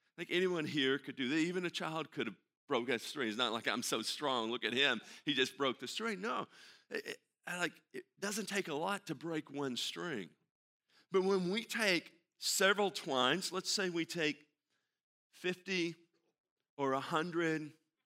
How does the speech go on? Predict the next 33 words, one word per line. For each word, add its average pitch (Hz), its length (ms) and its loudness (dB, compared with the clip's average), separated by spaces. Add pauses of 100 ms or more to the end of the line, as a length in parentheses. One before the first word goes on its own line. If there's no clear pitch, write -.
(160)
maybe 160 260 2
a 135 60 2
hundred 175 420 0
and 175 140 -6
fifty 143 560 -2
of 135 80 -8
those 131 200 0
small - 680 -2
twines, 135 480 -2 (340)
and 139 280 -4
we 175 160 0
begin 175 360 0
to 127 400 0
weave 139 600 -2
them 151 220 -4
together, 135 480 0 (260)
we 147 140 2
begin 151 280 2
to 131 60 0
get 151 160 -2
this, 123 220 -4
we 143 120 0
begin 151 380 -2
to - 160 -6
unite 107 760 -2
them, 196 360 -4 (1200)
then 143 220 0
we 202 120 0
end 220 200 -2
up 160 160 -6
with 127 100 -4
something 143 720 -4 (1400)
that, 135 140 -2